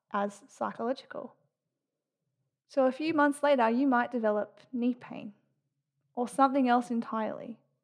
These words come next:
because the cause of your back pain was never really fixed. So now it's in your knee. Or maybe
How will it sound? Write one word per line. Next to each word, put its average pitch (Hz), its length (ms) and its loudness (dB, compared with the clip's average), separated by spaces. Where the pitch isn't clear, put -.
because 226 320 -2
the 226 100 2
cause - 800 0
of 214 80 -10
your 226 120 -2
back 202 280 0
pain 220 440 -8
was 226 120 -4
never 233 240 0
really 214 240 -4
fixed. - 600 -18
So 247 120 -6
now 214 240 2
it's 220 160 -6
in 208 140 -6
your 208 120 -4
knee. 214 360 -6
Or 254 120 0
maybe 254 540 -2